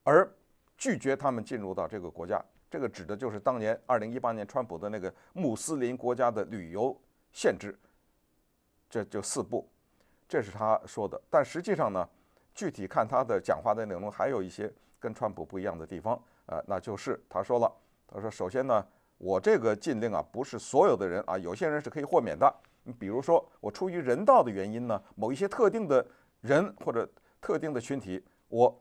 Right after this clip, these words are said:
是予豁免的。比如说，查出来这个人呢，他是人口走私贩运的一个受害者，呃，并不是他自己要来的，他就是一帮蛇头啊，或者什么，嗯，土狼啊，就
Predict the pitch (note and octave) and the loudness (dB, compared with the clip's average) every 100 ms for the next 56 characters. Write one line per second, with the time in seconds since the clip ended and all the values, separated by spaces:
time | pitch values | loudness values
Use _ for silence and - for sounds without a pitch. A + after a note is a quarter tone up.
0 | - - C#3 G2+ G2 B2+ E2+ F2 - A2+ | -12 -4 -4 -2 0 0 0 -4 -4 -2
1 | C3+ - - _ _ _ - D#3+ F#3+ C#3 | 2 0 0 _ _ _ 2 4 6 6
2 | - - _ - A3+ D#3+ B2 A#2+ - - | 6 2 _ 0 2 2 2 0 -4 -6
3 | G#2 A#2 A2+ - - F3 E3+ A#2+ A#2 G3 | -2 0 0 -4 0 2 2 2 6 6
4 | B3 E3+ F#3+ G2+ F#2+ - F#3+ A3 F#3+ C4+ | 6 2 2 -2 -6 -8 4 4 6 0
5 | F#3+ B2+ D3 - A3+ A3+ F#2+ D2 _ _ | -2 -2 -2 4 6 6 2 -6 _ _
6 | _ _ _ _ _ _ _ - G#2+ - | _ _ _ _ _ _ _ -8 -8 -6
7 | - G#3 D3 F#3 F3 G3 E3+ G#2+ F#2 F#2 | -2 -2 0 0 2 2 2 2 4 4
8 | A2 - _ - - D#3 D#3 C3 A#2+ B2+ | 2 -2 _ -6 -2 0 -2 -6 -8 0
9 | D3+ D3+ D3 - - C#3 C3 C3 B2+ C3 | 4 4 2 -8 -2 0 2 6 6 4
10 | G#2+ G2+ G2+ A2 - _ _ - F#2+ G2 | -2 -2 -2 -2 -6 _ _ -6 -2 -2
11 | F#2 F2 - _ _ _ - G#2 D#2 B2+ | -2 -12 -18 _ _ _ -8 -2 0 4
12 | D3 - _ _ _ - G#2 F2+ | 4 2 _ _ _ -14 -10 -10